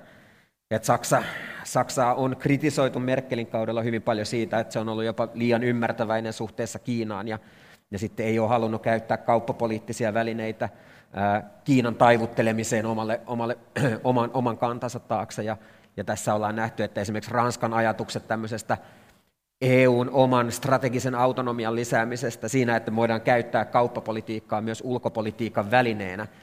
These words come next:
niin tämä on ollut Suak-, Saksalle, niin kuin, paljon hankalampi ajatus hyväksyä, ja varsinkin Merkelin,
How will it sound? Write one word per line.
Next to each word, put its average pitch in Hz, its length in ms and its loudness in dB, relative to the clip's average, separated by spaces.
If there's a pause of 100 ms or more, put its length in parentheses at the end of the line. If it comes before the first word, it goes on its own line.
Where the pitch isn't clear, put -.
(160)
niin 113 120 -6
tämä 127 140 6
on 120 60 2
ollut 117 160 0
Suak-, 135 240 0
Saksalle, 135 420 0
niin 113 120 -4
kuin, - 100 -10
paljon 117 180 2
hankalampi 110 520 0
ajatus 107 480 -4 (340)
hyväksyä, 104 400 -2
ja 98 100 0
varsinkin 117 440 2
Merkelin, 104 560 -2